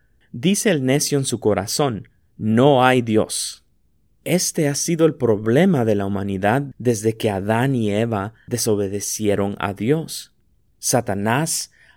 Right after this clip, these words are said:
había convencido a nuestros primeros padres que ellos no necesitaban la guianza y la sabiduría de Dios, y que ellos podían obtener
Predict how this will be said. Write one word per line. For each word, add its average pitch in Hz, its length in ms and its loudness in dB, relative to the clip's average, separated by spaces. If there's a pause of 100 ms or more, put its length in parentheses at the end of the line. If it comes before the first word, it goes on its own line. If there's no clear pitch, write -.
(120)
había 131 320 4
convencido 120 880 0
a - 20 0
nuestros 101 460 -6
primeros 127 560 0
padres 98 580 -8 (300)
que 120 160 6
ellos 143 420 2
no 139 220 4
necesitaban 175 800 0
la 120 100 2
guianza 107 800 -2 (240)
y 127 80 0
la 113 160 2
sabiduría 104 720 0
de 117 160 4
Dios, 165 480 -4 (480)
y 143 100 0
que - 320 -2
ellos 185 440 4
podían 123 460 2
obtener 113 600 0